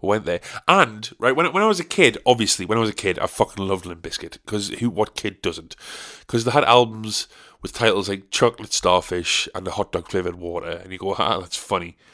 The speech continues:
Um, but I got back into them, right? They just came up with my recommended on YouTube, and I was like, "Oh, fucking, I haven't heard this song for a long time. Listen to it." And what I've realised is the music is so good. Like, the, the, the guitars, drums, production,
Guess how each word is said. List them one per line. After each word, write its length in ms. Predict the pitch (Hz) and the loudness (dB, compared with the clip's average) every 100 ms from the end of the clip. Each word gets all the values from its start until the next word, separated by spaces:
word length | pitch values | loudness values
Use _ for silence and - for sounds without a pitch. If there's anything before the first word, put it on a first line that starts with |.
| - - - - - - | -20 -20 -20 -20 -20 -2
Um, 440 | 117 123 110 95 _ _ _ - - | 4 4 2 -10 _ _ _ -8 2
but 80 | |
I 20 | 185 | 6
got 160 | 233 | 8
back 140 | 226 180 | 6 4
into 120 | 160 | 2
them, 120 | 123 | 2
right? 80 | 117 | 2
They 100 | 131 | 2
just 160 | 139 | 2
came 160 | - 175 | 2 2
up 80 | 131 | 4
with 60 | |
my 80 | 127 | 4
recommended 480 | 117 113 110 107 101 | 6 4 2 -2 -2
on 100 | 98 | -4
YouTube, 360 | 101 101 - 98 | -4 -6 -4 -4
and 80 | |
I 20 | 98 | -4
was 100 | 95 | -4
like, 80 | |
"Oh, 100 | 92 | -4
fucking, 220 | 92 - 82 | -6 -6 -8
I 40 | |
haven't 120 | 76 | -8
heard 120 | 65 | -12
this 120 | - - | -10 -10
song 160 | 87 | -8
for 140 | - 90 | -8 -10
a 20 | |
long 100 | 80 | -10
time. 200 | 87 76 | -12 -12
Listen 180 | - - | -12 -14
to 60 | |
it." 60 | - - - - | -16 -20 -4 2
And 400 | 196 110 98 - _ | 4 4 -4 -16 _
what 240 | - 175 180 | 0 4 4
I've 140 | 156 | 4
realised 320 | 180 151 107 | 4 4 2
is 120 | 107 - | -4 -6
the 160 | 123 | -4
music 720 | 123 156 247 277 - 95 - - _ | -2 2 4 6 4 -2 -8 -20 _
is 180 | - 113 | -4 2
so 400 | - - - 214 | 6 6 6 4
good. 360 | 147 143 98 - | 6 4 4 2
Like, 160 | 104 | -2
the, 180 | 110 120 - | -2 -4 -6
the, 300 | 113 107 107 - - | -6 -6 -8 -20 -20
the 240 | - 107 98 _ _ _ _ - | -6 -4 -4 _ _ _ _ -12
guitars, 880 | - 117 - 139 139 139 139 135 - - | -10 -2 4 6 8 6 4 -2 -6 -12
drums, 680 | - 120 127 120 120 117 - - - - - _ | -2 6 6 4 -2 -4 -6 -8 -20 -20 -20 _
production, 840 | - 113 139 139 - 135 127 123 | -4 4 4 4 2 2 2 -4